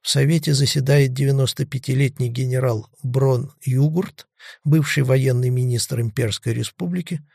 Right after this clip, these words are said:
в первые же минуты революции присягнувший новому режиму. Совет при диктаторе собирается три раза в год, и его заседания проходят в торжественной и парадной обстановке.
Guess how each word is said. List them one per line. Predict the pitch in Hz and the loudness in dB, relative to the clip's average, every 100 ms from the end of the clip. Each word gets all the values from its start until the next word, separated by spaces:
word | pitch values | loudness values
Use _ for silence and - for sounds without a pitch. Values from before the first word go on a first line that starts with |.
| - _ | -20 _
в | - | -6
первые | 165 160 143 135 | 0 2 4 2
же | 123 | 2
минуты | 131 139 127 123 | 2 0 0 0
революции | 120 123 135 180 - 185 | 0 2 0 -2 -6 -8
присягнувший | 165 143 - 131 139 160 - 131 | -2 -2 -2 -2 -2 -4 -4 -4
новому | 113 117 117 | -2 -4 -4
режиму. | 120 113 104 98 98 _ _ _ _ _ _ _ _ - | -6 -8 -10 -16 -20 _ _ _ _ _ _ _ _ -8
Совет | - 160 175 156 | -2 0 0 -4
при | - 135 | -4 -4
диктаторе | 127 - 139 127 123 117 | -4 0 0 2 -2 -4
собирается | 131 123 123 123 110 127 | -4 -2 0 0 -2 -4
три | 135 123 | -4 -2
раза | 117 110 107 | -2 -4 -6
в | 127 | -8
год, | 175 180 _ _ _ _ - - | -10 -12 _ _ _ _ -20 -10
и | 170 | 0
его | 151 160 | 2 2
заседания | 139 143 143 131 127 123 | 2 2 2 2 2 0
проходят | 117 - 113 135 113 107 | -2 -4 -4 -4 -4 -8
в | _ | _
торжественной | 123 127 190 185 196 175 | -4 -2 -4 -6 -6 -8
и | 165 - | -8 -10
парадной | 113 117 143 135 143 143 | -6 -4 -4 -2 -4 -4
обстановке. | - - 123 107 95 - - | -8 -4 -4 -6 -10 -14 -20